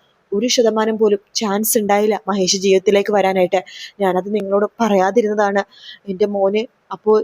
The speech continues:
ദൈവം തിരിച്ചു വിളി-, തിരിച്ചു തന്നതാണ്, അല്ലേ മോളെ?" "അതെ അച്ഛാ. നമ്മുടെയൊക്കെ പ്രാർത്ഥന കൊണ്ടും ആരുടെയൊക്കെ ഭാഗ്യം കൊണ്ടും മഹേഷിനെ നമുക്കിപ്പോൾ തിരിച്ചു കിട്ടിയിരിക്കുകയാണ്. അച്ഛൻ വാ, മക്കളവിടെ നമ്മളെ കാത്തിരിക്കുന്നുണ്ടാകും" എന്ന് പറഞ്ഞിട്ട് ഇഷിത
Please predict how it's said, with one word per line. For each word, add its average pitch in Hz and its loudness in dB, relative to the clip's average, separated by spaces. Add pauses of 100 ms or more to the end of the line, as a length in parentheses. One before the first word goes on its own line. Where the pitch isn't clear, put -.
(340)
ദൈവം 208 4 (160)
തിരിച്ചു 196 0
വിളി-, 233 0
തിരിച്ചു 196 0
തന്നതാണ്, 226 0 (120)
അല്ലേ 202 4
മോളെ?" 233 2 (160)
"അതെ 190 0
അച്ഛാ. 208 0 (340)
നമ്മുടെയൊക്കെ 202 0
പ്രാർത്ഥന 214 0
കൊണ്ടും 208 0 (120)
ആരുടെയൊക്കെ 214 2
ഭാഗ്യം 226 -2
കൊണ്ടും 226 2 (360)
മഹേഷിനെ 202 2
നമുക്കിപ്പോൾ 220 0
തിരിച്ചു 202 0
കിട്ടിയിരിക്കുകയാണ്. 214 0 (340)
അച്ഛൻ 226 -2
വാ, 220 0 (140)
മക്കളവിടെ 196 -2
നമ്മളെ 214 0
കാത്തിരിക്കുന്നുണ്ടാകും" 214 0 (380)
എന്ന് 311 4
പറഞ്ഞിട്ട് 247 2
ഇഷിത 214 2